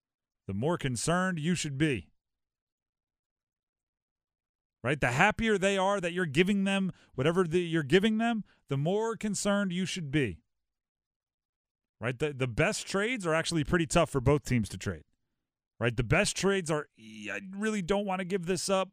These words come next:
but I, I, I like, you know, I, I rate what you're, you're offering me a little bit better." And then the other team's going, "E-, I really don't wanna be giving this up, but I rate what you're giving me a little bit better." It's, it's the win-win is also kind of like the lose-lose, right? It's just, it's equivalent.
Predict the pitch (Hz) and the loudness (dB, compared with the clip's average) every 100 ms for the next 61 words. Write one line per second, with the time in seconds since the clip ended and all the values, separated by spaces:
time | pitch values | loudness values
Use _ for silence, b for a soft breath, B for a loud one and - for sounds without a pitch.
0 | _ 190 190 185 175 _ b b b b | _ -4 -2 -2 -4 _ b b b b
1 | _ _ _ _ _ 160 160 170 170 160 | _ _ _ _ _ -6 -2 0 0 -2
2 | 156 170 156 151 156 160 170 175 170 147 | -4 -4 -2 -2 -2 0 0 -2 -2 0
3 | 143 139 147 143 139 156 190 190 180 170 | 0 0 2 2 4 2 2 0 -2 2
4 | 170 175 156 170 170 165 175 160 160 156 | 0 0 0 0 0 0 -2 -2 0 0
5 | 160 156 151 135 131 101 - _ _ _ | 0 2 2 2 0 0 -4 _ _ _
6 | _ _ _ _ _ _ _ _ _ 120 | _ _ _ _ _ _ _ _ _ -4
7 | 131 147 180 165 165 151 147 165 220 214 | -2 2 0 0 -2 -2 -4 -6 -8 -10
8 | 214 180 208 214 196 196 208 202 185 175 | -4 -4 -4 -4 -2 0 0 0 -4 -2
9 | 202 190 190 196 190 180 165 165 180 165 | -2 0 -2 -2 -2 -2 -2 0 -2 -2
10 | 175 165 160 160 160 156 151 151 147 135 | -2 -2 0 -2 0 0 0 0 0 0
11 | 139 98 b b b - 123 165 139 - | 0 0 b b b -6 -4 -2 -4 -4
12 | 135 113 143 156 202 175 196 196 147 131 | -2 2 2 2 2 2 2 2 0 0
13 | 156 - 139 143 135 127 127 117 120 123 | 0 2 0 0 0 0 0 -2 0 2
14 | 143 113 135 107 90 104 107 - 117 - | 2 4 2 2 0 0 -2 -2 -6 -4
15 | 110 - - 147 104 - | -6 -2 2 2 2 -6